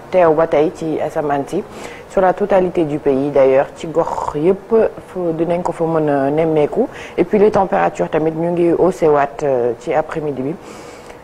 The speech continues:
Bu ñu jëlee penku réew mi ak sud bi, ñu ngi diggante trente-sept degrés et puis trente-huit, euh, fu mel ni Matam wala Tambacounda ou Kédougou. Et puis sur le, l'ouest, ci, euh, soowu réew mi plutôt,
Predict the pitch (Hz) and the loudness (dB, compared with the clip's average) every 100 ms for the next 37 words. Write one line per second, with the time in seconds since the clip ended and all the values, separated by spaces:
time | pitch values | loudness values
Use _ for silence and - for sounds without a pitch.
0 | - 170 196 180 180 170 185 180 - 165 | -8 -2 0 4 4 4 2 0 0 4
1 | 160 151 151 165 - - 175 139 160 175 | 4 4 4 2 0 -4 -4 -2 -4 -2
2 | 175 170 170 170 165 156 - 208 196 185 | 0 0 2 2 2 -2 0 -2 0 -2
3 | 170 170 151 175 180 180 165 - 208 214 | 2 0 2 2 2 0 -4 -2 0 0
4 | 214 - 226 220 - 220 214 214 - - | 0 -2 0 -2 -2 0 2 0 -8 -20
5 | - - 156 151 156 185 185 175 180 175 | -10 0 2 2 2 0 0 2 2 2
6 | 165 170 165 165 156 156 151 160 156 151 | 0 0 -2 0 0 0 0 -2 0 -2
7 | - 160 151 143 143 156 190 165 160 156 | -4 -2 0 2 2 0 -2 0 0 0
8 | 180 180 185 - 185 175 175 165 160 160 | 2 0 -4 -4 -2 0 4 6 6 4
9 | 175 202 208 - - 147 143 - - 202 | 4 4 2 -2 -2 -2 -2 -12 -6 -4
10 | 180 170 - 165 165 - 214 202 185 165 | -4 -6 -2 0 0 0 2 4 4 4
11 | 147 143 - 165 156 151 | 4 0 -4 -4 -2 -2